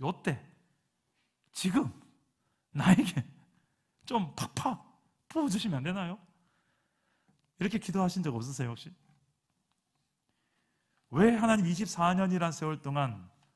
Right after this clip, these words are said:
어차피 주실 이삭을 왜 주지 않으셨을까? 이 아브라함이 아브라함이 될 때까지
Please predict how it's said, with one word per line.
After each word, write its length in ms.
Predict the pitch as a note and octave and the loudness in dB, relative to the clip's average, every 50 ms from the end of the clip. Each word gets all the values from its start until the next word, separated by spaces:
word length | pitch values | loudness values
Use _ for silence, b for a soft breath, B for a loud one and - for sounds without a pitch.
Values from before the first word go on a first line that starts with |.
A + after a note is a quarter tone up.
| _ _ _ _ _ - | _ _ _ _ _ 2
어차피 400 | E3 G3 G3 - B3+ F#3+ B3+ A#3 | 2 4 4 4 2 2 2 2
주실 260 | - A#3 - A#3+ F#3+ | 2 2 0 0 -2
이삭을 360 | G3 - - G3 G3 F3+ F3+ | -2 -2 0 0 0 2 2
왜 100 | C#3+ C#3 | 0 0
주지 200 | C3+ - E3 D3 | -2 -2 -4 -4
않으셨을까? 640 | C#3+ A2 A#2+ D#3 D3+ - G2+ - - - _ _ - _ _ _ _ _ _ _ _ _ _ _ _ _ _ _ _ _ _ _ _ _ _ _ _ _ _ _ _ _ _ _ _ _ _ _ _ _ _ _ _ _ _ _ _ _ _ _ _ _ _ _ _ _ _ _ _ _ _ _ _ _ - | -2 -2 -2 -4 -4 -6 -10 -14 -18 -20 _ _ -20 _ _ _ _ _ _ _ _ _ _ _ _ _ _ _ _ _ _ _ _ _ _ _ _ _ _ _ _ _ _ _ _ _ _ _ _ _ _ _ _ _ _ _ _ _ _ _ _ _ _ _ _ _ _ _ _ _ _ _ _ _ -4
이 100 | G#3 G#3 | -2 0
아브라함이 960 | G3+ - C#3+ D3+ E3 D#3 F#3 F#3 F#3 F3+ F3+ F#3 F3+ F3+ F3 E3 F3 F3 - - | 0 2 2 0 0 0 0 2 4 6 6 6 6 4 2 2 0 -2 -2 0
아브라함이 840 | - C#3+ D#3+ D3+ F#3 F3+ F#3 F3 - - E3 E3+ E3 D4 C#4 C4 A#3+ | 0 0 0 2 2 4 4 4 2 0 -4 0 2 4 4 4 4
될 160 | G3+ E3+ C#3 - | 2 0 -2 -4
때까지 480 | - - - G#2 A2 G#2+ - - - | -6 -12 -14 -14 -16 -16 -16 -18 -20